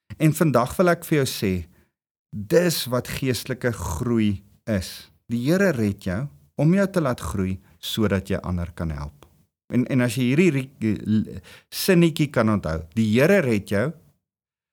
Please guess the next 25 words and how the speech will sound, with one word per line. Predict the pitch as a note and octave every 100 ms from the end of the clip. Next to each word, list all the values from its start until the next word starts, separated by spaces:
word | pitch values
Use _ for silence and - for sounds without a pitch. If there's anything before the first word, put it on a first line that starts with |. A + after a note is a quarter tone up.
| _ _
sodat | - - C3 E3+ F3+
jy | F#3
kan | E3 D3+
groei, | - G#2+ G2 G2 - _ _ _ -
sodat | - G#2+ F#2+ F2+
jy | F#2+
ander | E2+ F#2+ E2
kan | E2+ D#2
help. | C2+ D2 - - _ _ _ -
Daar's | A#2 -
'n | A#2+
rede | G#2 A2 C#3+ F3+
vir | G#3+
jou | E3
redding, | C3+ A2 A2 D#3+ - _ _ _ _ -
dis | A2+ -
groei. | - F3 G2+ - _ _ _
Daar's | G2+ G#2
'n | G#2+
rede | G2+ C3 F3+
vir | F#3
jou | E3+
groei, | - F#3 C3+ D#2+ - _ _ _ _ _ _ _ _ -
dis | G#2+ - - _ _ -
sy | - - C3 C3+ C3